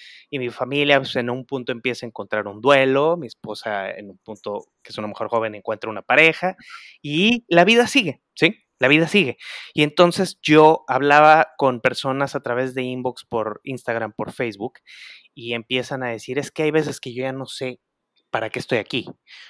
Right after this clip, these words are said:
No Tulum, no detrás de una barra, no detrás de una computadora, no en un consulto, o sea, en general, yo,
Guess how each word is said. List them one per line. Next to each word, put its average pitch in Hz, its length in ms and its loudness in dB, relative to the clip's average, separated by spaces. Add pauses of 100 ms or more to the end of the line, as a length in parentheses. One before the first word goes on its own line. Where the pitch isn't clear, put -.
No 190 220 4
Tulum, 233 680 0
no 175 520 0
detrás 151 520 -2
de 165 60 0
una 156 200 0
barra, 156 360 4
no 135 180 -2
detrás 131 560 0
de 117 220 0
una 123 320 -4
computadora, 127 840 2
no 127 200 0
en 120 80 -2
un 120 100 -6
consulto, 113 500 -4
o 135 80 -4
sea, - 180 2 (440)
en 120 180 -4
general, 120 720 2
yo, 127 540 6